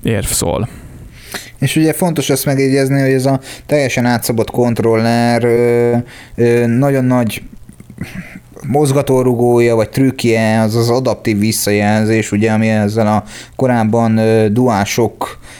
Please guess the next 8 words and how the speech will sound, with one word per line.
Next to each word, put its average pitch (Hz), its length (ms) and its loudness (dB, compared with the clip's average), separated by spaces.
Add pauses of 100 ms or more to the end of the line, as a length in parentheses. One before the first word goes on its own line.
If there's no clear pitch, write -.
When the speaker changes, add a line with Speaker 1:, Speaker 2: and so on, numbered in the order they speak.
(140)
Speaker 2:
kontrollernek 127 760 0
nevezett 117 500 0
DualSense 117 680 0
megoldással, 107 1160 0 (300)
ö, 107 280 2
kooperál, 143 800 0
hogy 131 180 0
ugye 131 380 2